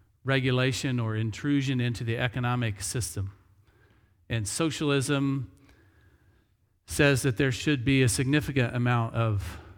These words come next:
oversight in the economic system.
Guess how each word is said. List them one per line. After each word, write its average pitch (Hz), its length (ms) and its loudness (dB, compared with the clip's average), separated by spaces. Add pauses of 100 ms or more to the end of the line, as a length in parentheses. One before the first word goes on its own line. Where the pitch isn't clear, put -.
(200)
oversight 123 640 2
in 127 140 0
the 123 100 0
economic 123 540 0
system. 101 640 -2